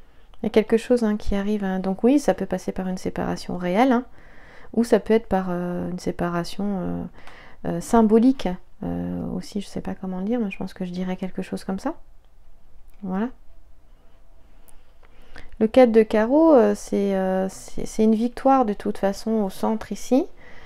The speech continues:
Euh, dans tous les cas, c'est une victoire avec des aides, hein. C'est, c'est, c'est vraiment un quart de la protection et des aides. Ce sont des aides qui sont puissantes ici. Hein, et, euh, ces protections, elles sont là, elles agissent,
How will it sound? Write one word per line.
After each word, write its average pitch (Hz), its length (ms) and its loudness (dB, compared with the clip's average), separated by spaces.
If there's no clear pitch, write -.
Euh, 185 1000 -2
dans 202 180 2
tous 208 140 0
les 214 120 6
cas, 254 180 2
c'est - 160 -2
une 202 80 0
victoire 214 440 -2
avec 180 280 0
des 202 240 2
aides, 202 180 2
hein. 185 140 -2
C'est, 180 200 -6
c'est, 180 360 -4
c'est 185 180 -6
vraiment 202 220 2
un 233 60 2
quart 220 120 0
de 196 60 0
la 190 80 0
protection - 440 -2
et 214 80 2
des 185 300 0
aides. 190 260 2
Ce - 140 -10
sont 185 120 -6
des 185 220 -4
aides 214 160 0
qui - 120 -6
sont 180 320 -8
puissantes - 500 -6
ici. - 240 -8
Hein, 196 220 -4
et, 185 240 2
euh, 180 520 0
ces 190 160 0
protections, 208 440 0
elles 226 80 4
sont 190 280 -2
là, 196 420 0
elles 180 260 -2
agissent, 208 560 0